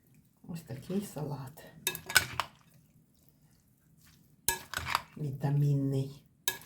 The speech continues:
Скільки всього.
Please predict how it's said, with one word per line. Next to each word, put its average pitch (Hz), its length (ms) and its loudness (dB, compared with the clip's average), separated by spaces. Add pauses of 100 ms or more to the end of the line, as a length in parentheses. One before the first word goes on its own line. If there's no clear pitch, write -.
(2750)
Скільки 135 340 -2
всього. 156 440 -2